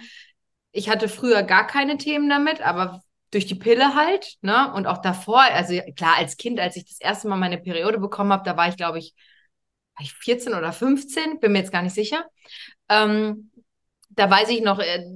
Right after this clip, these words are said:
ich hab meine Periode bekommen, ich saß auf dem Pferd und konnte nicht mehr gerade sitzen. Ich hab zu meiner Schwester gesagt, „Ich weiß gar nicht, was los ist. Mir platzt irgendwie gefühlt mein Unterbauch und so.“ Und dann war, bin ich da nach dem Pferd, nach dem Ausritt, ich bin so halb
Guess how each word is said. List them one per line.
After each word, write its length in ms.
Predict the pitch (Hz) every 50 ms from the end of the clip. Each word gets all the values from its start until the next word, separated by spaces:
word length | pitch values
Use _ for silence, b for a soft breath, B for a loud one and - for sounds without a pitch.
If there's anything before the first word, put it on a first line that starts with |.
| 190 _ _
ich 200 | - 214 196 220
hab 120 | 220 220
meine 160 | 214 202 196 185
Periode 400 | 190 202 196 190 190 220 240 226
bekommen, 420 | 233 240 233 - 233 226 220 190
ich 80 | 196 190
saß 240 | 208 202 208 208
auf 160 | - - 185 -
dem 120 | 185 175
Pferd 520 | - - - 220 208 233 247 302 - - - B B B B B B
und 120 | 214 202 -
konnte 300 | - 240 254 220 226 214
nicht 160 | 226 214 226
mehr 120 | 233 214 202
gerade 240 | 202 208 208 208
sitzen. 300 | 202 196 226 226 226 -
Ich 40 | 220
hab 100 | 196 185
zu 100 | - 196
meiner 160 | 196 185 185
Schwester 300 | 185 185 220 208 214 220
gesagt, 180 | 196 190 185 175
„Ich 60 | 180
weiß 140 | 202 202 202
gar 120 | 214 196
nicht, 160 | 214 240 214 214
was 180 | 214 202 -
los 260 | 240 240 247 269 269
ist. 240 | - - - - - B B B B B B
Mir 120 | - 220 214
platzt 500 | 226 - 240 254 254 269 262 - - -
irgendwie 260 | 254 233 233 240 202
gefühlt 480 | 208 233 233 - - 269 277 277 277
mein 180 | 262 - 214 214
Unterbauch 720 | 185 254 269 269 269 254 247 247 269 262 262 262 254 247 240
und 140 | 247 254 247
so.“ 280 | 247 269 262 254 247 220
Und 160 | 214 214 214
dann 180 | 208 208 214
war, 240 | 196 202 190 - 196 202
bin 140 | 208 226 208
ich 120 | 226 214
da 140 | 226 220 208
nach 200 | 208 208 220 220
dem 120 | 226 214
Pferd, 300 | - - 233 220 208 214
nach 180 | 208 214 220 233
dem 80 | 226 -
Ausritt, 380 | - 202 247 240 - 302 -
ich 100 | - -
bin 140 | - 233 220
so 180 | 214 220 202 214
halb 220 | 214 240 277